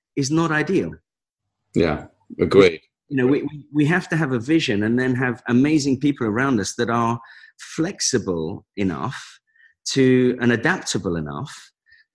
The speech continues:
Speaker 1: to, to take all of the changes that are happening on a, on a second by second live m-, m-, sort of basis and still flex to deliver that vision. And, you know, Darwin said,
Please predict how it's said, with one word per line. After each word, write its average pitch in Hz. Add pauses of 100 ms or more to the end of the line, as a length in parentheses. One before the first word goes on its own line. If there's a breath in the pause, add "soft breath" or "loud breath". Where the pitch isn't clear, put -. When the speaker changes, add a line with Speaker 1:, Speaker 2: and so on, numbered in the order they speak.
(220)
Speaker 1:
to, 127
to 127
take 165 (100)
all 151
of 117
the 123
changes 123
that 110
are 107
happening 113
on 104
a, 101
on 104
a 101
second 110
by 101
second 101
live 98
m-, 104
m-, 87 (140)
sort 95
of 87
basis 110 (460 loud breath)
and 127
still 127 (280)
flex -
to 117
deliver 107
that 98
vision. 110 (640 loud breath)
And, 123
you 143
know, 110
Darwin 127
said, 113